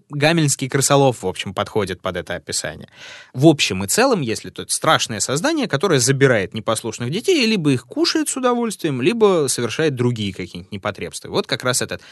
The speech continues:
Мантекеро, или Сакамантекас, он крал людей и детишек, чтобы лакомиться их жиром и оставаться вечно молодым, полным сил сказочным злодеем, либо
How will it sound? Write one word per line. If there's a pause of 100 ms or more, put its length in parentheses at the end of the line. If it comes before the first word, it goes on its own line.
(200)
Мантекеро, (120)
или
Сакамантекас, (380)
он (160)
крал
людей
и
детишек,
чтобы (300)
лакомиться
их
жиром
и
оставаться
вечно
молодым,
полным
сил
сказочным
злодеем,
либо